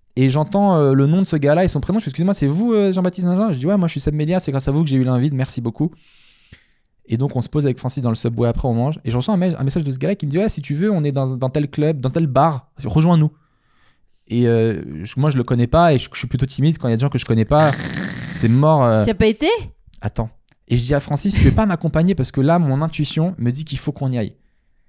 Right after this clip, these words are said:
Speaker 1: Il me dit, « Ah, franchement, c'est un bar un peu chic et tout. Moi, j'ai pas de thunes, c'est mort. Après, j'ai un anniversaire. » Je suis, « Francis,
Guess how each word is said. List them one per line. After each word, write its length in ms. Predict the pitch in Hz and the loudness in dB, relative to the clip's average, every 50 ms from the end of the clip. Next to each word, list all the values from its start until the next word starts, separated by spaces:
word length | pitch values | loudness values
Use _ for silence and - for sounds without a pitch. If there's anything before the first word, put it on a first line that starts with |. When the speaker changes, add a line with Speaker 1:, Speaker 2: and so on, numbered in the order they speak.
| _ _ _ _ _ _ | _ _ _ _ _ _
Speaker 1:
Il 100 | - 123 | -4 -2
me 60 | 127 | -2
dit, « 160 | 123 123 135 - | -2 -2 -2 -4
Ah, 200 | 135 139 139 127 | -2 -2 -4 -4
franchement, 340 | - - 131 - 143 139 143 | -4 -6 -6 -4 -4 -2 -2
c'est 160 | 135 - 120 | -2 -2 -2
un 60 | 113 | 0
bar 180 | 113 117 117 113 | 0 0 0 -2
un 60 | 113 | -2
peu 100 | - 120 | -4 -4
chic 300 | 113 - - 156 147 131 | -6 -6 -6 -6 -6 -6
et 60 | 117 | -6
tout. 180 | - - 147 143 | -4 -2 -2 0
Moi, 140 | 135 123 113 | 0 -2 -2
j'ai 100 | 113 107 | -4 -4
pas 160 | - 120 120 | -4 -4 -6
de 40 | - | -4
thunes, 220 | - - 135 131 | -4 -4 -2 -2
c'est 140 | - - 104 | -2 -2 -2
mort. 320 | 104 113 127 131 127 123 - - - _ _ _ _ | -2 0 0 0 0 -2 -6 -10 -16 _ _ _ _
Après, 280 | - - - - - 127 | -4 0 0 0 0 0
j'ai 60 | 123 | 0
un 60 | 117 | 2
anniversaire. » 680 | 117 113 117 117 110 117 113 - - 139 131 123 123 - | 2 2 0 0 -2 -4 -4 -4 -4 -4 -4 -4 -6 -8
Je 80 | - - | -12 -12
suis, « 100 | - 117 | -10 -8
Francis, 460 | - - 170 170 - 208 180 - - | -6 -4 -2 0 0 0 0 -2 -4